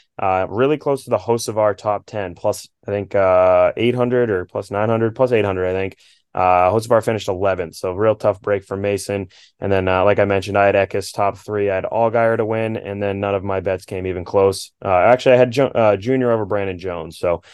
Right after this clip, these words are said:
at least a profitable weekend. Uh, Cup Series was not too friendly, but, uh, uh, we're both, uh, we're all three still in the positives for the year, and that's all that matters. We will, uh, have an updated season-long totals, I'm sure, for the graphic tomorrow, but, uh,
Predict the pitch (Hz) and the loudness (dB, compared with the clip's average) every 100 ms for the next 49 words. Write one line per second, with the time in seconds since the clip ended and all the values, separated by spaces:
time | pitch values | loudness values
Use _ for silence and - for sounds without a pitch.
0 | - _ - 143 151 151 - 135 135 127 | -20 _ 2 4 4 2 4 6 6 4
1 | 117 123 117 120 117 113 - - 104 101 | 4 4 2 2 2 0 -8 -6 -2 0
2 | 98 98 123 113 - 117 113 101 104 104 | 2 2 2 0 0 2 2 2 0 0
3 | 104 101 - 107 104 - 117 110 107 107 | -4 -4 -6 -6 -6 0 0 2 0 -2
4 | 95 101 - 101 98 95 - _ _ _ | 0 -2 0 0 2 0 -2 _ _ _
5 | _ _ _ 92 92 101 98 135 139 - | _ _ _ -6 -4 -4 0 0 0 0
6 | 113 107 117 131 147 - 139 131 127 120 | 0 2 4 4 4 0 -2 -2 -2 -4
7 | 110 101 101 95 87 87 82 95 90 87 | -4 -4 -2 -2 -2 -8 -10 -10 -6 -4
8 | 85 98 98 101 95 98 95 98 95 104 | -2 -2 0 2 4 2 2 2 0 -2
9 | 107 104 101 95 101 98 101 95 104 95 | 0 0 0 0 -2 -2 -6 -6 -4 -4
10 | 87 - 113 104 101 101 92 - 110 107 | -8 -8 -6 -4 -2 0 -2 -2 0 2
11 | 107 101 98 92 110 107 104 - _ _ | 0 -2 -6 -6 -4 -2 -2 -8 _ _
12 | - 151 123 110 101 101 95 95 92 92 | -2 0 0 0 0 -2 -10 -10 -4 0
13 | 92 87 87 87 127 87 | 0 0 -4 -4 0 0